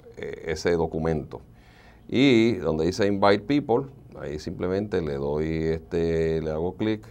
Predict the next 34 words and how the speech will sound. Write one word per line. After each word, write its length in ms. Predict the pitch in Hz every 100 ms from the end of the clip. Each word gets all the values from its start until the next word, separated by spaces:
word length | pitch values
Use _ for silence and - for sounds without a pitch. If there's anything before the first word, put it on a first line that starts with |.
| 110 -
y, 680 | 80 76 73 73 73 73
déjame 340 | 73 69 64 60
ver 40 | 60
aquí, 100 | -
vamos 220 | 60 64 64
aquí, 180 | - -
vamos 280 | 62 67 -
para 180 | 67 64
que 200 | 60 60 - - - -
se 100 | -
vaya 180 | 67 73
portando 420 | 76 76 73 67
bien 220 | 67 55 53
esta 200 | - -
cosa 280 | - -
aquí. 120 | - - - - - -
Ok, 180 | 76 71 65
ahí 100 | 69
está. 200 | - 65 - - - - - -
Hago 240 | 78 87
clic 260 | 113 120 -
y 140 | 87
dice 460 | 85 85 87 85 82
Share 220 | 95 98
with 200 | 104 101
Others 420 | 107 107 92 87 71
y 140 | 78
dice 200 | 73 71
Invite, 560 | 73 92 123 127 - -
y 140 | - 73
ahí 180 | 76
pues 180 | 85 107 104
usted 260 | 80 95
pone 380 | 104 123 110